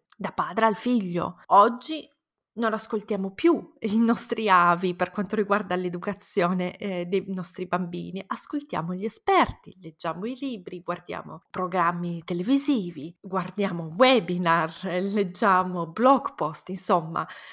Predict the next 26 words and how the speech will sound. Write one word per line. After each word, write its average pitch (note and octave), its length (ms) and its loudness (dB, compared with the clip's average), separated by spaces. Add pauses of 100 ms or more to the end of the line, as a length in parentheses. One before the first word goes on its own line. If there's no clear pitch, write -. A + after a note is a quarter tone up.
(120)
eh, - 120 -8
spesso G#3 400 -2
volentieri G3 600 0
non F3+ 120 -2
vogliamo F#3+ 380 -2
proprio G3+ 320 -6
neanche G#3+ 280 -4
sentire F#3 1080 -2 (140)
quello F#3+ 200 2
che F#3+ 140 -6
ci F#3+ 120 -6
han-, F3 140 -6
hanno F#3+ 320 -2
da F3+ 140 -4
dire F#3 260 -4
le E3+ 120 -6
nostre F3 460 -10 (320)
zie, A3+ 520 0
madri, G3 560 4
nonne, F#3 580 -2 (320)
eh, E3 200 -4
sulle F#3+ 260 -6
nostre F3+ 340 -8
scel-, G3 340 -4
scelte F#3+ 440 -2
materne, G#3 640 -2